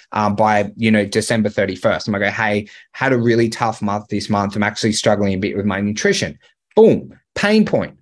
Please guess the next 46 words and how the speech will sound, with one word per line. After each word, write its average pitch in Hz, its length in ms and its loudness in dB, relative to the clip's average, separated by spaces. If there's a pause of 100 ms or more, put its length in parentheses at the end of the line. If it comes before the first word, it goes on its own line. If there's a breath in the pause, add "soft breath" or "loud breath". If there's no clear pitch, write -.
(160)
right? 127 260 2
Reach 156 260 2
out. 147 300 2
"Okay, 143 260 -2
have 143 140 0
you 139 60 -4
got 135 180 2
someone 135 340 0
helping 143 380 2
you 151 80 2
with 147 100 4
that 139 180 4
at 139 120 2
the 131 60 0
moment, 143 300 0
or 156 40 0
would 135 160 0
you 123 60 0
like 120 180 0
a 120 80 -4
hand?" 101 260 -6 (280 soft breath)
"Nah, 120 200 0
look, 120 200 -2
I 123 40 0
really 123 320 0
need 120 180 0
a 117 60 0
hand 120 280 0
at 117 60 -2
the 110 80 -2
moment. 123 500 2
I 104 120 -2
kinda, 107 480 0
you 107 160 0
know, 107 100 2
stopped 113 320 2
coaching 110 380 0
with 107 160 -2
my 107 320 2
online 107 400 0
trainer. 139 280 0
I'm 123 80 2
looking 113 220 0
for 110 80 -4
someone 101 340 0
new," 92 160 -4